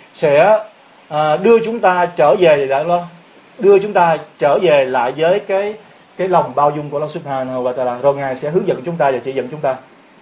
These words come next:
Thì chúng ta cũng vậy như bây giờ, chúng ta đang bận rộn về công việc làm ăn,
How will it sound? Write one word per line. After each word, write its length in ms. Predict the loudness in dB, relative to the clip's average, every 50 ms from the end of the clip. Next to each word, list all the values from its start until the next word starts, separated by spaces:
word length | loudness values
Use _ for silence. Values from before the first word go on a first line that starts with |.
| _ _ _ -20 -14 -8
Thì 280 | -6 -4 -4 -4 -4 -2 -4
chúng 120 | -4 0
ta 160 | 0 0 0
cũng 140 | 0 -2 -4
vậy 160 | -6 -6 -6 -6
như 220 | -12 -12 -12 -12 -10
bây 80 | -6 -2
giờ, 220 | 0 0 0 0 -4 -10 _ _ -20 -20 -20 _ _ -6 -6 -6
chúng 80 | -2 0
ta 300 | 2 4 4 4 2 0
đang 260 | 0 0 0 0 -2
bận 160 | -4 -6 -4
rộn 240 | -2 -2 -2 -2 -2 -4
về 180 | -4 -4 -4
công 160 | -4 -6 -8
việc 180 | -8 -8 -8 -4
làm 180 | -4 -4 -4 -2
ăn, 360 | -2 0 0 0 -2 -6